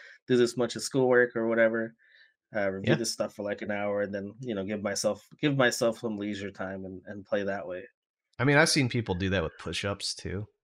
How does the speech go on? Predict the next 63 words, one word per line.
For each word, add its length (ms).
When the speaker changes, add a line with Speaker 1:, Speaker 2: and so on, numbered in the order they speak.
Speaker 2:
Like, 200
they'll 140
play 200
a 80
little 260
Speaker 1:
Yeah. 120
Speaker 2:
bit 100
and 100
then 180
work 220
out, 380
and 80
then 80
play 160
a 80
little 180
bit 160
and 100
then 120
work 240
Speaker 1:
Yeah. 140
Speaker 2:
out. 200
Um, 460
you 100
Speaker 1:
I 40
see 100
Speaker 2:
know, 60
Speaker 1:
people 140
Speaker 2:
like 40
Speaker 1:
punish 240
themselves 400
all 100
the 120
time 200
doing 260
that. 280
Like, 140
if 100
I 120
lose, 520
I 60
gotta 180
do 220
twenty 240
push-ups. 880
<laughs> 100
Speaker 2:
Oh, 300
yeah. 420
I, 120
I, 340
I 40
wouldn't 260
go 160
that 240
far, 200
but, 120
like, 320
eh, 160
like, 340
there, 260
there 220
is 180
a, 140